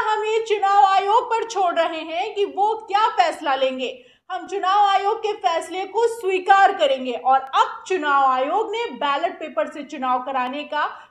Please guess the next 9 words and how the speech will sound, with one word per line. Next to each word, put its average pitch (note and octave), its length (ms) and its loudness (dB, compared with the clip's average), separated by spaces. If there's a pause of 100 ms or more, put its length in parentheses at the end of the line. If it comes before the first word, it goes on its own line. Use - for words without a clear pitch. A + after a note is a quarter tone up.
(140)
फैसला D#4+ 560 -2
लिया C#4+ 340 -2 (160)
है। E4 360 2
तो C#4 120 -6
आप C4+ 160 -2
देख D#4+ 260 0
सकते G#4+ 400 -6
हैं G4 240 -6
कि - 440 -10